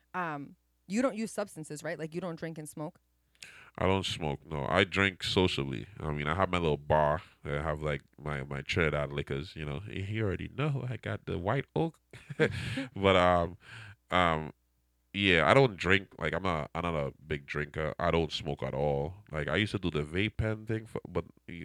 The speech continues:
Speaker 2: like, people be like, "Oh, well, you know, you s-, you still smoke." I was like, "Bro, it had zero percent nicotine. Like, there was nothing in there. There was just flavor." You know what I'm saying? And even that, like, I did it for a little while, and then I, I, like,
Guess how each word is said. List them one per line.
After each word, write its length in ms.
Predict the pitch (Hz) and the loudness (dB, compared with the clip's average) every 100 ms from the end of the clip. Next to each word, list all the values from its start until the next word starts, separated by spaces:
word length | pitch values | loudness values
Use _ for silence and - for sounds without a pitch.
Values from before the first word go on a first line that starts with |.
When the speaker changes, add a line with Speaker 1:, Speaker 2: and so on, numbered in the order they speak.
| - | -6
Speaker 2:
like, 160 | 82 80 | -8 -6
people 260 | 110 101 | -6 -4
be 100 | 101 | 0
like, 160 | 101 92 | 0 0
"Oh, 220 | 120 127 127 | 0 2 2
well, 240 | 120 113 | 2 -2
you 100 | 104 | -4
know, 120 | 110 | -6
you 120 | 107 120 | -4 -6
s-, 140 | - | -8
you 100 | 90 | -10
still 240 | 104 143 117 | -4 0 0
smoke." 320 | - 135 110 | 0 -4 0
I 40 | |
was 100 | 92 | -2
like, 180 | 87 78 | -2 -2
"Bro, 220 | 92 85 | -2 -2
it 80 | 80 | -2
had 260 | 90 80 80 | -4 -6 -8
zero 360 | 82 104 98 | -2 0 0
percent 440 | - 90 - 76 73 | 0 -4 -2 -6 -6
nicotine. 480 | 80 78 - - - _ _ - - - | -8 -10 -12 -16 -18 _ _ -20 -20 -6
Like, 140 | 82 | -2
there 100 | 85 | 2
was 120 | 80 82 | 2 4
nothing 320 | 95 - 80 | 0 2 0
in 160 | 78 | 0
there. 120 | 71 69 | -2 -2
There 100 | 78 | 0
was 40 | |
just 220 | 85 78 | 2 0
flavor." 460 | - 87 80 64 - - | 2 2 2 -2 -12 -10
You 60 | 80 | -6
know 80 | |
what 40 | 80 | -4
I'm 40 | |
saying? 200 | 85 82 | 0 0
And 120 | 73 90 | 0 -2
even 320 | 104 104 87 | -2 -2 2
that, 200 | 101 92 | 4 4
like, 300 | 76 80 - _ - - - _ - | 2 -4 -6 _ -20 -20 -20 _ -4
I 100 | 87 | 2
did 160 | 98 | 4
it 80 | 95 | 2
for 140 | - 87 | 4 4
a 60 | |
little 260 | 80 87 82 | 6 6 6
while, 180 | 82 78 | 4 2
and 120 | 78 | -2
then 120 | 76 | -6
I, 160 | 71 69 - _ - | -6 -6 -12 _ -10
I, 120 | 78 - | -10 -8
like, 220 | - 71 | -6 -6